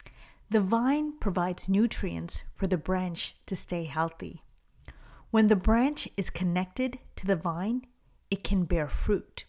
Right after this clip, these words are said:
In the same way, when we are connected to Jesus, we can bear good fruits and do good works for the kingdom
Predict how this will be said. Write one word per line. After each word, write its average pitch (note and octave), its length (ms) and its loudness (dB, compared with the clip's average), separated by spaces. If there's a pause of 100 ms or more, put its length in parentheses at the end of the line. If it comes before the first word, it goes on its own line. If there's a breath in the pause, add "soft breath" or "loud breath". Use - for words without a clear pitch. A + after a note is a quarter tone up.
(680)
In A#3 120 -2
the A#3 100 0
same B3+ 440 2
way, F3+ 360 -2 (400 soft breath)
when G3 200 2
we F#3+ 480 6 (220)
are F3+ 120 0
connected F#3 540 -2
to - 100 -8
Jesus, G#3 680 0 (400)
we G#3+ 160 4
can F#3 240 -4
bear E3 440 -2
good A#3+ 200 2
fruits - 560 0 (220)
and F3+ 140 0
do F3+ 320 -2
good A3 300 2
works - 480 -2 (360 soft breath)
for - 160 -4
the E3 120 -4
kingdom G3 600 0